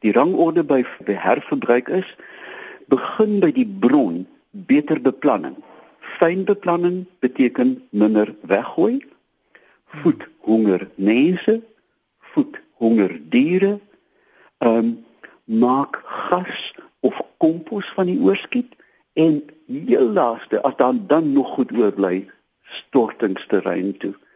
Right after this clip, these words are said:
Weet jy, Amore, dis eintlik baie eenvoudiger as wat 'n mens dink.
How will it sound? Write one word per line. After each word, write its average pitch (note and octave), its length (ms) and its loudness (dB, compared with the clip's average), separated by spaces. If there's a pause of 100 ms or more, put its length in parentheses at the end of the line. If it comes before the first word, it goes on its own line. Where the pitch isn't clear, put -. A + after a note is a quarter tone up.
(340)
Weet G3 220 4
jy, G3+ 100 0
Amore, C3 400 2
dis - 140 -6 (160)
eintlik B2 420 2
baie G2+ 480 -2
eenvoudiger F#2 720 0
as - 160 -10
wat - 100 -6
'n - 60 -8
mens - 220 -4
dink. - 320 -6